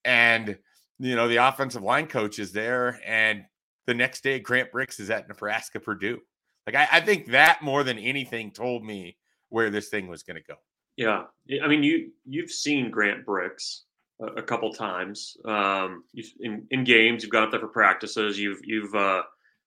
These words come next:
Speaker 2: set up shop at Logan Magnolia. You, you've, you've talked about the, the idyllic football set it, that got there with the cornfields right in the background. But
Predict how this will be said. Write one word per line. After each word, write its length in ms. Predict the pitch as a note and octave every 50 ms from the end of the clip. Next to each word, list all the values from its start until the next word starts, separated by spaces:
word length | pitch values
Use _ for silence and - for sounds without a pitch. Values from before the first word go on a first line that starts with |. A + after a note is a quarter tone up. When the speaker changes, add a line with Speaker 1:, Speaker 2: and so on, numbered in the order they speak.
| _ _ _ _
Speaker 2:
set 220 | - - - B2 A#2
up 120 | A2+ -
shop 360 | - - B2+ A2 G#2+ G#2+ G#2+
at 80 | A2+ G#2+
Logan 340 | G#2+ G#2+ G#2 G#2 G#2 G2+ G2
Magnolia. 680 | G2 G2 G2 G2 G2 F#2+ F#2+ F#2+ G2 G2 G2+ G#2 - - _
You, 140 | A#2 B2 B2+
you've, 400 | B2+ D3+ D#3 D3+ C#3 - - - _ _ _ _ _ _ _ _
you've 140 | - C#3+ C#3
talked 260 | - F#3+ A3 G#3+ -
about 260 | G3+ - D#3+ D#3+ D#3 D#3
the, 300 | D3 C3 B2 B2 B2 -
the 160 | C3 B2+ B2 A#2+
idyllic 440 | A#2 A2 - B2+ C3 C#3 C3 A2+ - -
football 600 | - - - - A#2+ G#2+ F#2+ F2 E2+ - - _ _ _ _ _ _ _ _ _ _ _
set 300 | - - - B2+ G#2+ G2+
it, 140 | F#2+ G2 - - _ B2+
that 200 | A2+ G#2+ G#2 -
got 280 | A2+ G2 G2 F#2+ -
there 240 | - G#2 F#2+ F#2+ F#2+
with 100 | F#2+ -
the 60 | -
cornfields 560 | - - - A2 G#2 G2+ G2 - G#2+ F#2+ F#2+
right 80 | G2+ G2
in 60 | G2
the 60 | G#2+
background. 600 | - - G2+ F#2+ F#2 - - G#2 F#2 F#2 F2+ F2+ -
But 280 | - G2+ G2 G2 F#2+